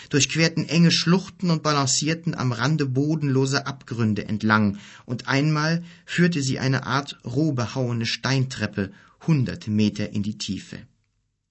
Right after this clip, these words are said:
Endlich, als Kim schon glaubte, sich nicht mehr auf dem Rücken des Pferdes halten zu können, leuchtete vor ihnen ein winziges grünes Licht. Die Fackeln erloschen, und das Heer drang in eine weitläufige hohe Höhle ein,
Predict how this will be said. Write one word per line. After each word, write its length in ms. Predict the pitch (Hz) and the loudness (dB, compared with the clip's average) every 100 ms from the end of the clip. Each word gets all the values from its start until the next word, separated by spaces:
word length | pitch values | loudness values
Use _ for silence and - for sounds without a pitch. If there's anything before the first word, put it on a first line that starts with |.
| _ - - - | _ -20 -20 2
Endlich, 640 | 170 214 208 120 101 - - | 6 6 4 -2 -2 -8 -8
als 220 | 107 - | -8 -2
Kim 200 | 170 160 | 0 0
schon 240 | - 117 | 0 -4
glaubte, 420 | 113 135 165 - | -2 -2 -2 -4
sich 200 | 120 120 | -4 -2
nicht 240 | 135 139 - | -4 -4 -6
mehr 120 | 101 | -6
auf 80 | 107 | -4
dem 140 | 127 | -4
Rücken 240 | 113 143 117 | -4 -4 -6
des 140 | 110 | -6
Pferdes 460 | - 139 - - - | -6 -4 -4 -8 -6
halten 280 | 175 175 | -6 -6
zu 160 | 208 - | -8 -8
können, 380 | - 131 147 170 - - - | -4 -2 -2 -4 -14 -20 0
leuchtete 520 | 127 160 - 143 131 | 4 4 4 -2 -4
vor 360 | - 147 160 - | -6 -4 -4 -4
ihnen 300 | 143 160 170 | -2 -2 -2
ein 260 | 123 110 | -2 -2
winziges 600 | 135 139 - 131 131 - | -2 -2 -4 -2 -2 -2
grünes 540 | 117 113 104 101 98 - | -2 0 2 0 -2 -4
Licht. 480 | - - - - _ _ _ _ _ - - - | -8 -12 -14 -20 _ _ _ _ _ -20 -20 -4
Die 80 | 135 | -4
Fackeln 420 | 131 143 147 135 | 0 0 2 0
erloschen, 640 | 82 120 120 - 165 170 - - - _ | 0 0 2 2 2 0 -4 -20 -20 _
und 160 | 131 127 | -2 -2
das 220 | 120 - | -2 0
Heer 240 | 139 139 | 0 0
drang 360 | 135 123 135 143 | 0 2 2 0
in 140 | 120 | -4
eine 280 | - 123 110 | -2 -2 0
weitläufige 800 | 110 117 117 117 110 117 110 110 | 0 0 -2 -4 -4 -4 -6 -2
hohe 360 | 127 123 117 101 | 0 0 -2 -2
Höhle 360 | 131 113 104 | 0 0 0
ein, 340 | - 101 98 | 0 2 2